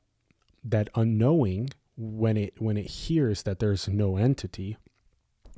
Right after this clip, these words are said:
there can be, uh,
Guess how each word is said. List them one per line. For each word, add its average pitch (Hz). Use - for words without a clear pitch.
there 120
can 113
be, 117
uh, 107